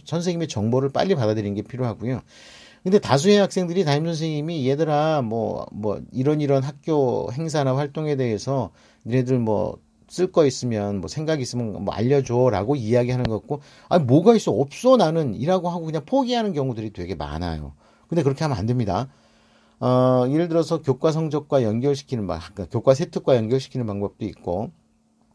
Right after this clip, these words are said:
자기 자신의 진로와 연결시키는 방법도 있습니다. 제일 좋은 건 이제 독서와 연결하는 방법인데, 이런 방법을 동원해서, 뭐, 구체적인 거는 뭐,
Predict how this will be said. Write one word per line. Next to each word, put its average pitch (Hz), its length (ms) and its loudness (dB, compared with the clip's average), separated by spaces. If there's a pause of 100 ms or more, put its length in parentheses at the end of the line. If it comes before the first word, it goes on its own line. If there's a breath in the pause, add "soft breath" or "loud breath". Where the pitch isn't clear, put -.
(520)
자기 107 200 -4
자신의 123 300 2
진로와 143 400 4
연결시키는 117 500 -2
방법도 92 320 -8
있습니다. - 340 -14 (460 loud breath)
제일 175 200 2
좋은 156 220 2
건 175 140 4
이제 143 80 0
독서와 165 400 2
연결하는 123 400 2
방법인데, 101 760 0 (300 soft breath)
이런 208 260 4
방법을 156 480 0
동원해서, 98 600 -4 (140)
뭐, 85 180 -12
구체적인 147 540 -2
거는 104 680 -6
뭐, 90 220 -10